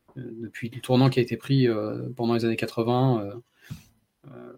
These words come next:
c'est, c'est, c'est, c'est, enfin, c'est pas du tout quelque chose de, de, de, de récent. Mais, euh, donc, je, je pense qu'il y a une, il y a une, un changement du discours de la gauche qui a fait que, euh, il y a une partie de son électorat qui s'est, euh, qui s'est déplacé vers, vers le, le Rassemblement national. Et puis, je pense aussi que,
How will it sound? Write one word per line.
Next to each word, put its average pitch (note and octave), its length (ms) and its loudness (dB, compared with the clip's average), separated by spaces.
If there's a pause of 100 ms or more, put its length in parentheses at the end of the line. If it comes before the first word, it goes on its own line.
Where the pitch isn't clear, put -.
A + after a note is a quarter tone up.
(200)
c'est, - 260 -16
c'est, - 240 -8
c'est, - 260 -6
c'est, - 220 -6
enfin, - 120 -2
c'est - 160 -4
pas C3+ 80 2
du C3 80 4
tout - 120 -6
quelque A#2+ 120 0
chose B2 180 0
de, A2+ 120 0
de, A2 220 -8
de, A2 220 -8
de A2 120 -12
récent. A#2 400 0 (580)
Mais, A#2 400 2
euh, A2 520 0
donc, A#2 160 -10
je, - 100 -8
je - 80 -4
pense C#3+ 160 -2
qu'il B2+ 140 6
y - 20 8
a - 20 8
une, A2+ 60 2
il - 80 -2
y B2+ 40 2
a A#2+ 40 4
une, A#2 480 2 (180)
un - 100 -6
changement D#3 380 4
du C3+ 60 2
discours B2 400 -2
de A#2 60 0
la G#2+ 80 2
gauche C#3 360 0
qui A2+ 140 -8
a F#2+ 80 -4
fait C3 280 0
que, A#2+ 120 -4
euh, A2+ 280 -2 (880)
il B2+ 80 -4
y A2+ 60 2
a A2 40 2
une A2+ 80 -2
partie A#2+ 240 -6
de C3+ 40 -2
son A#2+ 140 0
électorat A#2 380 4
qui - 160 -8
s'est, A2 220 -2
euh, A2+ 180 -6 (580)
qui - 140 -4
s'est B2+ 100 4
déplacé B2 400 2
vers, A#2+ 220 2
vers A2 160 2
le, A2+ 200 0
le A2+ 140 -2
Rassemblement A#2+ 400 4
national. D#3 420 2
Et C3+ 60 -2
puis, C3+ 160 -4
je - 80 -4
pense F#3+ 180 4
aussi F#3 200 2
que, E3 260 4